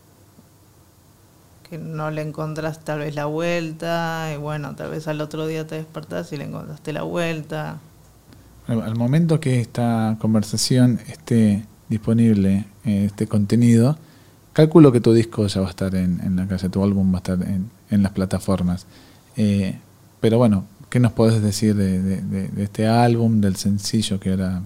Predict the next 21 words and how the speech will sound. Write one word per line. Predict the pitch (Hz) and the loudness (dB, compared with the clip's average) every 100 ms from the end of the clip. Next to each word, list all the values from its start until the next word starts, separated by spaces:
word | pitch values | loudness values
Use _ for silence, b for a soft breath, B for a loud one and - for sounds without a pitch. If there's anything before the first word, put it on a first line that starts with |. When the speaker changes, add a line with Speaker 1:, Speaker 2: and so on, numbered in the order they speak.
| 101 _ _ | -12 _ _
Speaker 2:
estás | 98 | -8
trabajando, | - 98 92 - 104 107 104 101 101 - B B B _ - | -6 -4 -4 -2 0 2 2 0 -2 -6 B B B _ -6
del | 101 | 0
arte | 107 117 101 98 | 2 2 0 0
que | 95 | 2
va | |
a | 101 | 0
acompañar? | 98 92 98 101 | 0 0 2 2
Por | 101 104 | 2 2
un | 107 | 4
lado, | 117 | 4
me | 113 | 4
imagino | 98 - 117 | 2 2 2
el | 98 | 2
Speaker 1:
El | |
tema | 104 107 127 | 2 0 0
Speaker 2:
sencillo. | - 120 | 0 -2
Speaker 1:
ya | 131 | -4
está | 147 - - | -8 -10 -12
terminado. | 135 139 143 143 139 139 143 131 b b b b b b b - - - _ _ _ _ _ _ _ _ _ _ _ _ _ _ _ _ _ _ _ - | -12 -12 -10 -8 -8 -10 -14 -20 b b b b b b b -20 -20 -20 _ _ _ _ _ _ _ _ _ _ _ _ _ _ _ _ _ _ _ -16
Eh, | 151 151 147 143 147 - | -12 -12 -10 -12 -12 -14